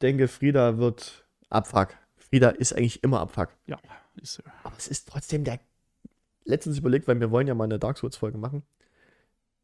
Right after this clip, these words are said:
Speaker 1: So viel kann ich sagen, und das will ich nur kurz sagen: Der geilste Kampf in allen Dark Souls-Teilen, die ich persönlich gespielt hab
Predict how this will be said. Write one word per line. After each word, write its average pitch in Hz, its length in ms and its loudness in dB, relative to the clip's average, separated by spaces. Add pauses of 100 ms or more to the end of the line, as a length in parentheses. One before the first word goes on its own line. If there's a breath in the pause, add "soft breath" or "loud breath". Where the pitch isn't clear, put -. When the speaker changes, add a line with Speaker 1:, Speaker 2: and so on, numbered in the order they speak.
(440)
Speaker 1:
So 151 160 0
viel 196 120 2
kann 151 160 2
ich 139 100 0
sagen, 165 400 0 (140)
und 127 120 -10
das 127 120 -8
will 151 80 2
ich 156 80 -4
nur 160 140 0
kurz - 260 -6
sagen: 147 320 -4 (880)
Der 120 180 4
geilste 156 720 2
Kampf 131 680 -6
in 110 260 -12
allen 113 340 -8
Dark 104 180 2
Souls-Teilen, - 400 -8
die - 160 -12
ich - 160 -6
persönlich 113 360 -6
gespielt - 340 -12
hab - 120 -12